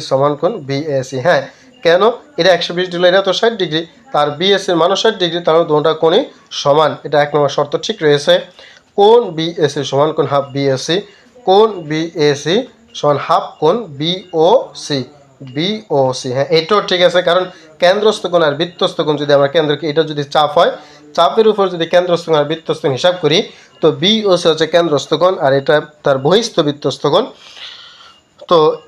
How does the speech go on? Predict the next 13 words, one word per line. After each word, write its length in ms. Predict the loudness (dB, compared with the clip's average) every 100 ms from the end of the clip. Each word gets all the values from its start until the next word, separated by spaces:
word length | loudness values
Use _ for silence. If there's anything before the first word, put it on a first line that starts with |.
| -4
এই 180 | -2 0 0
কোণের, 280 | 2 4 2 0 -6 0
এই 160 | 0 0 0
কোণটার 420 | 0 0 0 -2 2 0
অর্ধেক 280 | 2 -2 0
হচ্ছে 200 | -2 0 -2 -2
এই 80 | -2
কোণটা, 320 | -6 -4 -2 -4 -4 0
আবার 140 | 0 2 0
এই 80 | 2 2
কোণের 220 | 0 0
দ্বিগুণ 260 | -2 -2 -2 -2
হচ্ছে 180 | -4